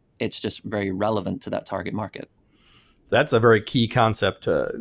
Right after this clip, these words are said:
Speaker 2: for, for our audience to, to grip onto as well. Not only is the time string sort of long, but you mentioned evergreen in there, and I think that's important.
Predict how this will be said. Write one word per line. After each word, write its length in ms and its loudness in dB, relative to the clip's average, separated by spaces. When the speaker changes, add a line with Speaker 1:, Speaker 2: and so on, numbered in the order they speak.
Speaker 2:
for, 380 0
for 140 0
our 180 6
audience 360 4
to, 280 -4
to 160 -4
grip 320 0
onto 360 2
as 120 -4
well. 320 2
Not 340 2
only 160 8
is 120 4
the 100 -2
time 300 2
string 480 2
sort 260 0
of 100 -2
long, 360 2
but 180 -2
you 80 0
mentioned 360 2
evergreen 460 4
in 120 0
there, 140 -4
and 100 -6
I 60 -6
think 180 -2
that's 220 0
important. 480 0